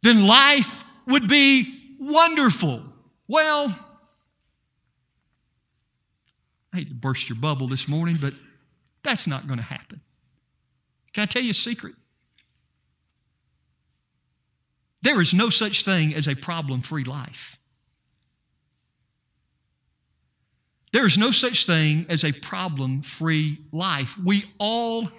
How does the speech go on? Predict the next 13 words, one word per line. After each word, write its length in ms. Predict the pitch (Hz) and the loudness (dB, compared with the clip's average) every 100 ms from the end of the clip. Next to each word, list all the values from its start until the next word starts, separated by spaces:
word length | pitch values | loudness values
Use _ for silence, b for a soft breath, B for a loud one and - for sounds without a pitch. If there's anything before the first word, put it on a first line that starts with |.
| - | -8
have 680 | 233 165 143 143 170 - - _ _ _ _ _ _ _ _ _ _ _ _ _ _ - | -4 -2 0 -2 -6 -10 -20 _ _ _ _ _ _ _ _ _ _ _ _ _ _ 0
our 140 | 147 | 0
problems 1040 | - - 214 226 208 233 226 208 - - - _ _ _ _ _ _ - | -2 -4 -2 -2 -2 -6 -4 -4 -6 -8 -16 _ _ _ _ _ _ -4
and 140 | 180 | -2
our 140 | 190 175 | 2 0
struggles, 600 | - 202 202 165 143 - - | 0 -2 -4 -4 -4 -4 0
and 160 | 180 | 2
in 180 | 170 165 | 4 4
that 300 | 190 269 - | 2 2 0
way, 440 | 190 170 170 170 165 | -2 0 2 0 -2
we 200 | 180 202 | -2 -2
are 300 | 196 160 156 - | 0 -2 -2 -4
all 720 | 202 208 202 196 190 - | -2 -2 -2 -4 -4 -8